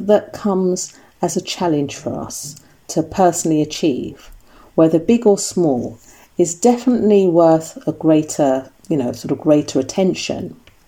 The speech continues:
Now, today, it's now more important than ever that we develop effective ways and abilities to adapt in our rapidly changing environment.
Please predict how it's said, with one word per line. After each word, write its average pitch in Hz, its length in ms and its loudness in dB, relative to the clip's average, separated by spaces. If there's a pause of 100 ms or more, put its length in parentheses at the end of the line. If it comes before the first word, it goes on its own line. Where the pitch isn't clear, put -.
(920)
Now, 208 180 2
today, 202 840 2 (200)
it's - 480 0
now 202 320 4
more 190 260 4
important 160 680 0
than 143 260 -4
ever 160 440 0 (520)
that - 120 0
we 160 140 6
develop 175 500 4
effective - 640 -2
ways 147 520 -2
and 135 340 0
abilities - 840 -2 (420)
to 170 440 2
adapt - 640 -2
in 156 220 4
our 156 260 2
rapidly 165 460 2
changing 147 440 -2
environment. 143 1000 -2